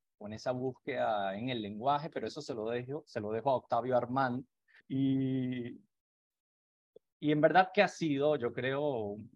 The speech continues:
un tema importante en mi literatura y no quiero, no quiero dejar de ser el raro.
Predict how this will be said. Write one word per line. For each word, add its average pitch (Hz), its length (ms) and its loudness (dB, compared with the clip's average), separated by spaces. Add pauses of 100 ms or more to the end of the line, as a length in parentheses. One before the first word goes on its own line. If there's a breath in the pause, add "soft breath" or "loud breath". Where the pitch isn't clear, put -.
(160)
un 131 360 -4
tema 139 280 0
importante 123 600 -4
en 127 80 -4
mi 123 100 -4
literatura 104 580 -2
y 123 80 -4
no 120 140 -6
quiero, 117 440 -2
no 113 160 -6
quiero 151 280 6
dejar 120 340 4
de 123 180 -4
ser 117 240 -4
el 110 180 -4
raro. 92 420 -4